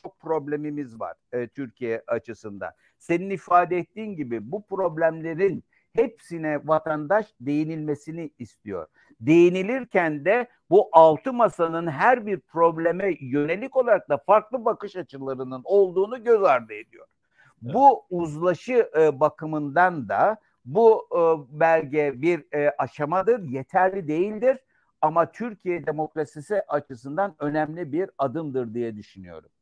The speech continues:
Speaker 2: Evet, yani bu, bu aslında şunu sağlayacak bize. Belki de en özlü ifade etmek gerekirse bu en küçük ortak bölen aslında bütün kurumlarıyla, e, e, asgari ölçüde düzgün çalışabilecek bir devletin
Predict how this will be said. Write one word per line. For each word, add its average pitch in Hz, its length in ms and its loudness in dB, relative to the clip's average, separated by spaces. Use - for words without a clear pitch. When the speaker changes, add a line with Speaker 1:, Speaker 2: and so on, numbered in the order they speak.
Speaker 2:
Evet, 139 340 -4
yani 156 360 2
bu, - 380 -6
bu 185 200 -2
aslında 180 400 -4
şunu 196 440 -8
sağlayacak 120 720 0
bize. 135 280 -10
Belki 139 260 -4
de 135 60 -8
en 147 340 -6
özlü 135 560 0
ifade 127 420 -2
etmek 123 340 -8
gerekirse 123 680 -6
bu 160 320 -2
en 160 200 -2
küçük - 300 -14
ortak 135 460 -4
bölen 135 320 -4
aslında 127 640 -6
bütün 143 260 -8
kurumlarıyla, 113 960 -4
e, 107 40 -4
e, 107 280 -4
asgari 143 580 -4
ölçüde 113 520 -6
düzgün - 380 -10
çalışabilecek 107 1000 -10
bir 131 280 -6
devletin 127 680 0